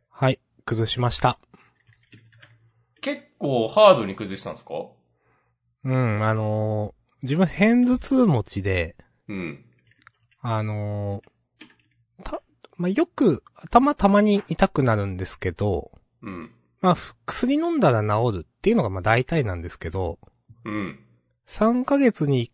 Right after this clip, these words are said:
Speaker 1: 回くらい薬飲んでも治らない、
Speaker 2: うん。
Speaker 1: なんか、頭痛と吐き気とお腹が緩くなるのが一緒に来るやつがあって。
Speaker 2: 地獄ですね。
Speaker 1: そう、地獄。吐いて、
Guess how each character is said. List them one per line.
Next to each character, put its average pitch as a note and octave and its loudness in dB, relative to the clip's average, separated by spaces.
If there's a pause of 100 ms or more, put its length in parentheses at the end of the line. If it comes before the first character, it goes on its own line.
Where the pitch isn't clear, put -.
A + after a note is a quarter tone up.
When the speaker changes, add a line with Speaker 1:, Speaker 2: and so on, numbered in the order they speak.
Speaker 1:
回 D3+ 0
く - -2
ら D3+ 4
い C#3+ 0
薬 G3 -2
飲 G3+ 4
ん F3+ 4
で A#2 0
も G#2+ 0
治 G#2 -2
ら A#2+ -2
な G2+ -2
い、 G#2 -4 (600)
Speaker 2:
う B2 -8
ん。 G#2 -8
Speaker 1:
な A2 -2
ん G2+ -6
か、 E2 -8 (320)
頭 A#2+ -2
痛 G3 4
と F#3+ 2
吐 - 2
き - -16
気 F3+ 2
と A#2 0
お G#2+ 0
腹 C3+ 0
が C#3 2
緩 B2+ 4
く - -4
な G#2 0
る G2 -2
の F#2 -4
が F2 -2
一 A2+ -6
緒 B2 -2
に A#2+ -2
来 A#2+ 4
る - 2
や F#2 -2
つ - -10
が F2+ -8
あ - -14
っ - -14 (180)
て。 - -2 (1200)
Speaker 2:
地 B2 -6
獄 A#2+ -4
で - -18
す - -20
ね。 - -20
Speaker 1:
そ A2+ 0
う、 G2+ -2
地 A#2+ -2
獄。 B2 0 (560)
吐 F#3 4
い C#3+ 0
て、 G2+ 0